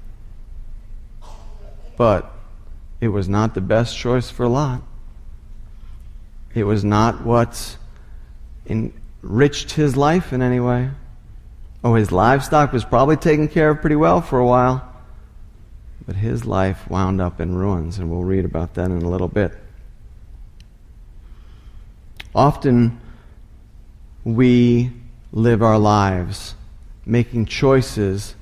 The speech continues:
that we think are beneficial for us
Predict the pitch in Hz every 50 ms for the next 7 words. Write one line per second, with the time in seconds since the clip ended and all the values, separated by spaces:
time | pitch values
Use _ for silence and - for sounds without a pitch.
0 | - - - - - - - - - 107 107 92 - 113 127 127 135 131 - -
1 | 123 110 104 104 104 - - - - - - - - - - - - - - -
2 | 107 107 107 107 104 107 101 101 104 107 - - - - - - - - - -
3 | - - - - - - - - - - - - - - - - - - - -
4 | - - - - - - 113 139 131 127 117 - 135 120 - - - 110 98 98
5 | 107 113 - - - - - - - - 101 95 85 76 73 - - - - -
6 | -